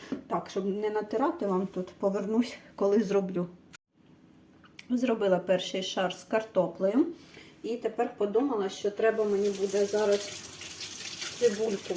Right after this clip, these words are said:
мабуть, частину цибульки туди викласти. Вона, може, і не встигла ще так добре промаринуватися.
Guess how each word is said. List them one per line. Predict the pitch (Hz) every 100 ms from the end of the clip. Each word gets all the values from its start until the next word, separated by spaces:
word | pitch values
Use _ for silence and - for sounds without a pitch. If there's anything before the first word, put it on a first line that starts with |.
| 165
мабуть, | 160 160 165 -
частину | 190 - - 208 190
цибульки | - 202 190 277 359 -
туди | - 180 180
викласти. | 165 165 - 165 - - 170
Вона, | 185 208
може, | 196 196 190 190
і |
не | 196 202
встигла | - 440 453 269 202
ще | -
так | 180 185 185
добре | 180 180 185
промаринуватися. | 180 185 185 185 185 185 175 170 - 190 - 180